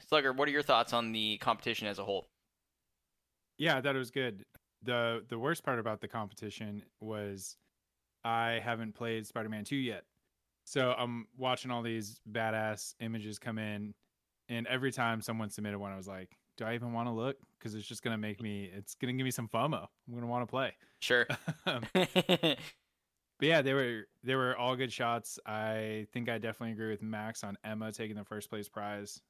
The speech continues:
Speaker 2: That is a, like, using the, I don't know what you call those lights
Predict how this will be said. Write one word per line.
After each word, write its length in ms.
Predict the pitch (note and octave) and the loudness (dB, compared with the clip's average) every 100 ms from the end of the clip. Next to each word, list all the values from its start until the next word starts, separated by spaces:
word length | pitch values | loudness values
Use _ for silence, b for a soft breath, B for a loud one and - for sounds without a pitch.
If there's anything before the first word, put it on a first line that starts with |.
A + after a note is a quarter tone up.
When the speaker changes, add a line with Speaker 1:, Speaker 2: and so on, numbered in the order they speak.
| - | -12
Speaker 2:
That 120 | G#2+ | -8
is 160 | G#2+ G#2 | -6 -8
a, 400 | G#2 G2+ G2+ G2+ _ _ - | -8 -8 -8 -12 _ _ -8
like, 180 | A2 - A2+ _ - | -8 -8 -20 _ -8
using 640 | B2 C#3 C3+ C#3+ C#3 C3+ | -2 0 0 -2 -2 -4
the, 440 | B2 A#2+ A#2 A2+ G#2+ _ _ - | -4 -4 -2 -4 -6 _ _ -14
I 40 | A#2 | -8
don't 120 | A#2 | -4
know 80 | A2 | -4
what 160 | G#2 | -6
you 60 | G2+ | -6
call 200 | A2 G#2 | -6 -4
those 180 | G#2 G2+ | -6 -8
lights 300 | G2+ G2 | -10 -10